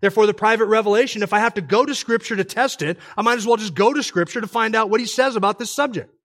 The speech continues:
I already have to go to Scripture to test the private revelation. So if the revelation agrees with what is in Scripture, then the revelation was unnecessary. I didn't need it. I should have just gone to Scripture.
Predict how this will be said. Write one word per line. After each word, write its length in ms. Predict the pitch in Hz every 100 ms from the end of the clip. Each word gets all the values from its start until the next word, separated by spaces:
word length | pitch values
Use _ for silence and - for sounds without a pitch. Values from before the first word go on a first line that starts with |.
| _ _ _ _ _
I 100 | 180
already 160 | 240 262
have 120 | 247
to 60 | 196
go 180 | 208
to 80 | 302
Scripture 320 | 277 254 -
to 80 | 226
test 300 | 214 254 254
the 80 | 247
private 300 | 233 240 226
revelation. 760 | 190 214 185 214 262 151 156 175 -
So 120 | -
if 80 | 233
the 60 | 214
revelation 600 | 220 269 254 240 254 220
agrees 360 | 160 208 262
with 140 | 226 220
what 140 | 220
is 40 | 202
in 60 |
Scripture, 480 | - 247 - 175 180 - -
then 120 | 220
the 60 | 214
revelation 720 | 240 240 220 262 - 214 226 -
was 160 | 220 208
unnecessary. 640 | 240 262 262 269 220 180
I 80 | 185
didn't 220 | 208 214
need 160 | 226 262
it. 60 |
I 60 | 165
should 140 | -
have 80 | 202
just 80 | 185
gone 180 | 208 214
to 60 |
Scripture. 500 | 214 - - - 117